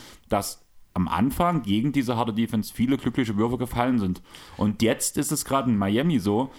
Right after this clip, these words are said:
dass diese Würfe halt nicht fallen, weil wahrscheinlich auch nochmal eine Hand mehr dabei ist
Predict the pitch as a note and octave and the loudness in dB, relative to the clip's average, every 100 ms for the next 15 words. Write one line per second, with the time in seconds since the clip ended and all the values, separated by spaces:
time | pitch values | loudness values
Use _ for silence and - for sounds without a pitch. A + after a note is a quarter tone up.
0 | - A2+ - D#3+ D#3 C#3+ C3+ A2+ F#2 G#2+ | -6 -4 0 2 2 2 0 0 0 2
1 | D3 E3+ - A2+ C#3+ A2 G2 G#2+ G#2+ A2+ | 0 0 -2 0 2 2 0 0 -2 -2
2 | - A#2 A#2 A2 G2+ A2+ G#2+ G2+ A2+ C3 | -2 0 0 0 0 0 0 0 2 2
3 | B2+ D3 F#3 - | 0 0 -6 -10